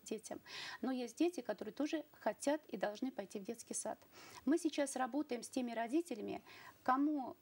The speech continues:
путевка предоставлена, но не востребована. То есть родители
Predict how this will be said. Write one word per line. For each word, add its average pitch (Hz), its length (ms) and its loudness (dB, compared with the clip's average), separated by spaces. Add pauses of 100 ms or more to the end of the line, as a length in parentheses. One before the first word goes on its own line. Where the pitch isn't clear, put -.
(160)
путевка 277 540 2
предоставлена, 262 880 2 (140)
но 320 240 6 (120)
не 262 140 2
востребована. 226 800 -2
То 254 100 2
есть 233 180 -4
родители 294 640 4